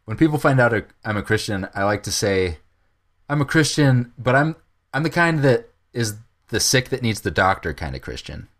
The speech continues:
I'm the, I'm the sick person who needs to be in a hospital,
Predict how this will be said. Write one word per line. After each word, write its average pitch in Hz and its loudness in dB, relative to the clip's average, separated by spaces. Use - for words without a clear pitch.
I'm 107 -2
the, 101 4
I'm 123 -2
the 113 2
sick - 0
person 143 2
who 117 2
needs 113 0
to - -6
be 110 0
in 101 0
a 87 4
hospital, 127 2